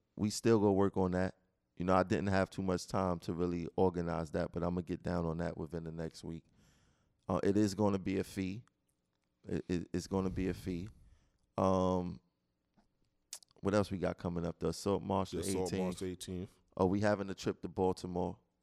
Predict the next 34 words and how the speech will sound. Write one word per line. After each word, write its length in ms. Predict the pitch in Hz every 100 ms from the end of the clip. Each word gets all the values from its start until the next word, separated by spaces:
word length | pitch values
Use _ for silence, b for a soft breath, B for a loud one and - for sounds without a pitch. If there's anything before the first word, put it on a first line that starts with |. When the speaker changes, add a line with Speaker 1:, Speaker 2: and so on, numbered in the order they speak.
| _ _ -
Speaker 1:
We 80 | 85
gonna 120 | 90
do 140 | 90
that 160 | 90 90
in 140 | 87
June, 360 | 85 90 87 90 _ _ _ _ _ _ _ _
where, 240 | - 92 90
you 180 | 87
know, 260 | 92 90 90 - _ -
you 80 | 87
go, 260 | 92 90 -
you 120 | 92
have 180 | 98 87
to 60 | -
pay 220 | - 90
a 60 |
premium 500 | - 110 104 101 98
fee 460 | 98 - 104 92 101 _ _ _ _ _
for 100 | 101
the 100 | 85
ride, 400 | 87 92 90 87 _ _ _ _ _ _ _ _
and, 180 | 92 90
um, 340 | 90 90 87 - _ _ _ _ _ -
you 80 | 92
know, 280 | 87 82 - 82
it's, 120 | - -
it's, 260 | 82 - -
it's, 240 | 80 - _
it's 180 | 90 - -
all, 360 | 98 98 95 -
it's 140 | 90 98
a 60 |
day 240 | 90 98 92
trip. 340 | - 98